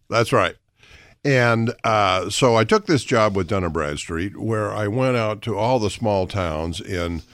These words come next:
southeast Nebraska and southwest Iowa to call on the businesses. So I'd drive into town and I'd just go one business after another with the credit report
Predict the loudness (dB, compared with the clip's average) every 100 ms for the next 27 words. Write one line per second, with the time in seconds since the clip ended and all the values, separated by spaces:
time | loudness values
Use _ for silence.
0 | -20 _ -6 2 4 4 2 0 -2 -2
1 | 0 0 0 -2 -6 -6 -6 -4 -2 -2
2 | -2 -2 -2 -2 -2 0 -2 -4 -8 -12
3 | _ -20 _ 0 0 0 0 2 4 2
4 | 0 0 0 0 -4 -6 -6 -6 -2 -2
5 | -4 -8 -6 -2 -2 -2 -4 -2 -2 0
6 | 0 -2 -4 -6 -4 -4 -2 -2 -2 -4
7 | -4 -6 -4 -4 -4 -4 -2 -2 -2 0
8 | -2 -2 -6 -4 -4 -4 -8 -6 -6 -8